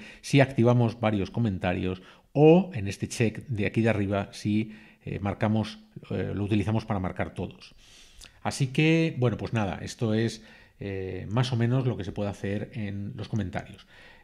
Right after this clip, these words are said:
Eh, por ejemplo, aquí vemos que hay un comentario, mm, para moderar, es decir, se remarca y está pendiente de moderación. Vemos que aparece el, eh, la opción de aprobar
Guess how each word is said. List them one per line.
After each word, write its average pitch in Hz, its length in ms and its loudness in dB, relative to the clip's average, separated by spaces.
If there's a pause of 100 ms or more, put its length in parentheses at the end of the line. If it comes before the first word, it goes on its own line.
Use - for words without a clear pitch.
Eh, 95 200 -6
por 117 140 -2
ejemplo, 127 280 2
aquí 131 180 4
vemos 139 340 4
que 117 120 0
hay 113 120 4
un 123 160 2
comentario, 117 840 2 (360)
mm, 104 460 -2
para 101 180 2
moderar, 101 460 2
es 87 140 -6
decir, 113 240 -2
se - 120 -4
remarca 113 680 -2 (320)
y 113 220 0
está 107 200 -2
pendiente 117 340 2
de 139 80 4
moderación. 101 800 0
Vemos 104 500 -4 (200)
que 117 200 2
aparece 110 600 -2 (240)
el, 104 460 -2
eh, 95 400 -4
la 92 60 -2
opción 113 360 -2
de 110 100 4
aprobar 110 720 2